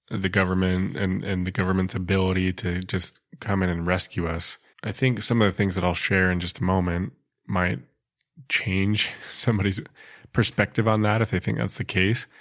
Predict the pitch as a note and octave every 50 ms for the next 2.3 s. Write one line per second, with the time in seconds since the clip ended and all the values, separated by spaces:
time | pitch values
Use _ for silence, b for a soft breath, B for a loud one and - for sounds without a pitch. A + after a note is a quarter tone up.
0 | B B B B B B B - A#2 - - A#2+ A2+ A2 G#2 F#2 - - - -
1 | C#3 B2 A2+ A2+ C3+ C3+ B2 A#2+ A2 G#2 F#2+ - - - - - - F#3+ D3 B2
2 | G#2 G2 - - -